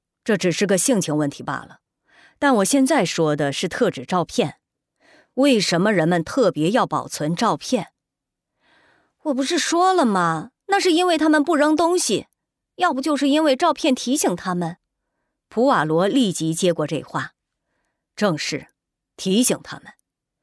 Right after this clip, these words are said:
那么我们又要问为什么？为什么一个女人保存一张她年轻时的照片？我看第一个理由主要是虚荣。她曾是个漂亮姑娘，她保存一张自己的照片，好提醒她，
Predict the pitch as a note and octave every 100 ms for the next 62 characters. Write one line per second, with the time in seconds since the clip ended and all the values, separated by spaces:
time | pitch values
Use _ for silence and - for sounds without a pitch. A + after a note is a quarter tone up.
0 | _ _ _ _ _ _ - G3 F#3 E3
1 | D#3 F3+ A#3+ F3+ D3+ D3 D#3 C#3+ - -
2 | C#4+ F#3 - - - - _ _ _ _
3 | _ _ B3 B3 G3+ G3+ G3+ G#3 A3 G3
4 | D#3+ D#3 E3 F3+ D#3+ D3+ F3 F3+ E3 E3
5 | E3 F#3+ D#3 E3+ A3 G#3 - D3+ D#3 C#3
6 | - C#3+ - _ _ _ _ _ _ _
7 | _ D#3+ D3+ D#3+ D3 C#3 - - - -
8 | G#3+ A3 A3 E3+ D3+ D3+ D#3+ F3 D#3 E3+
9 | D#3+ D#3+ - G#3+ A#3+ G3 - - _ _
10 | _ _ _ _ - F3+ E3 E3 F3+ E3
11 | - F#3+ E3 C3+ E3+ F3+ E3 - _ _
12 | _ _ G3 F3+ D#3 - F#3 F3+ F3+ F3
13 | F#3+ A3+ E3+ - D3 F#3+ D#3+ - D3 -
14 | C3+ - E3+ A#3 D#3 C#3+ C3+ A#2+